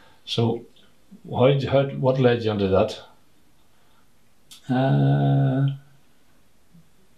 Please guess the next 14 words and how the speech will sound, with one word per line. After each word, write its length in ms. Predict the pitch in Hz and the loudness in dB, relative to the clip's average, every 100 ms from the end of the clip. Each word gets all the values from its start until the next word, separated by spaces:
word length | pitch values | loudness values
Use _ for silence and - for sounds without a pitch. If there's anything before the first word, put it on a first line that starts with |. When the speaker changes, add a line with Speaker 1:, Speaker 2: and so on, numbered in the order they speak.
| 196 185 180 180 175 - 175 | -20 -20 -18 -18 -20 -20 -10
Speaker 2:
well, 260 | 156 131 135 | -6 -2 -2
a, 180 | 147 - | -4 -2
a 80 | 113 | 2
lot 200 | 135 151 | 4 4
of 140 | 156 | 4
the 180 | 147 - | 0 0
people 320 | 123 - 117 | -2 -2 -4
who 260 | 113 117 107 | 0 0 2
were 240 | 104 98 | 0 0
involved 560 | 104 101 87 95 104 117 | 0 2 2 2 0 0
up 200 | - - | -2 -2
to 140 | - | -4
that 260 | 95 104 - | -2 -4 -6
stage 540 | - 120 117 117 - | -6 -2 -2 -2 -12